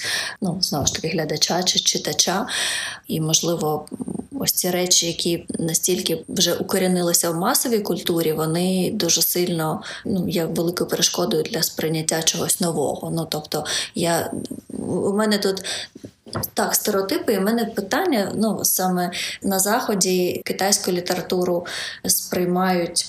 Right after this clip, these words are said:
певним чином, не досить, е, об'єктивно її сприймають, тому що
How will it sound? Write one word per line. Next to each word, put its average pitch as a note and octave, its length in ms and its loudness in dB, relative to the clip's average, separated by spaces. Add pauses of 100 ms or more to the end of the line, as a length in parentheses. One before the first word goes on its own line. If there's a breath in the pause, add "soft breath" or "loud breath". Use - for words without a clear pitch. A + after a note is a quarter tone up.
певним F3 400 0
чином, F3+ 640 2
не F3 140 0
досить, F3 600 0
е, D#3+ 300 -2 (240)
об'єктивно F#3+ 720 0
її F3+ 140 2
сприймають, E3+ 720 0 (380 loud breath)
тому F#3+ 300 2
що F3 500 0